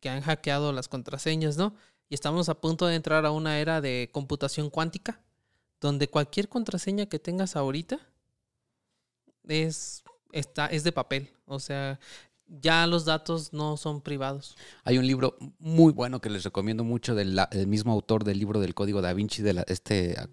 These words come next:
Speaker 2: es, son novelas, es una novela, eh, Dan Brown, y el libro se llama La Fortaleza Digital.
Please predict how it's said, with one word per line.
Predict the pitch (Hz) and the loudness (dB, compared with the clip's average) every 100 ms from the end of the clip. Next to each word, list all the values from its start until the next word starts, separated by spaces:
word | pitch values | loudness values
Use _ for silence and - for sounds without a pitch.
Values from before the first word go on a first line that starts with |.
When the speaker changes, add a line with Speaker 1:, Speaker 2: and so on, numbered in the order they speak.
| _ | _
Speaker 2:
es, | - - - - | -8 -6 -8 0
son | 151 170 | 4 6
novelas, | 151 113 87 - - - | 6 4 0 -4 -10 -10
es | 98 117 | -6 -2
una | 110 | -2
novela, | 110 131 143 156 - - - - | 2 2 2 0 -4 -20 -20 -4
eh, | 90 92 95 101 | 0 2 2 0
Dan | 110 113 | 2 2
Brown, | 113 131 143 139 - _ | 4 4 4 0 -10 _
y | 101 95 | -2 2
el | 95 98 | 2 2
libro | 110 113 | 0 0
se | 101 | 0
llama | 101 104 | 0 0
La | |
Fortaleza | 92 90 - 92 95 95 | -2 -4 -2 -2 -2 -4
Digital. | 95 - - - | -6 -8 -8 -8